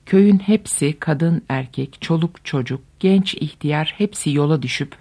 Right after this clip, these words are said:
böylecene kasabaya, kaymakama gideceklerdi. Çamur içinde gideceklerdi. Zeyno kararı köye ilan ediyordu. "Herkes kapısını kilitlesin. Avratlar, herkes kapısını kilitlesin.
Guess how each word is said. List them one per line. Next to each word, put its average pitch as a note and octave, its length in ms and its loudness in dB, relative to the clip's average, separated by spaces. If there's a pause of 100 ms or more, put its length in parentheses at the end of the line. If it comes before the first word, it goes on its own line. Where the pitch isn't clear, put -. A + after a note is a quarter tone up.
(120)
böylecene D3 580 0
kasabaya, C3 680 -4 (380)
kaymakama D#3+ 580 4
gideceklerdi. B2 840 -8 (540)
Çamur A3 320 4
içinde C3 380 -2
gideceklerdi. B2 880 -8 (800)
Zeyno D3+ 520 2
kararı D3 500 0
köye D3 340 0
ilan C3 440 -2
ediyordu. A#2+ 580 -6 (720)
"Herkes A#3 520 0
kapısını E3 520 -2
kilitlesin. B2 720 -6 (420)
Avratlar, C#3+ 800 -2 (280)
herkes A#3 640 -2
kapısını D3+ 480 -2
kilitlesin. - 680 -10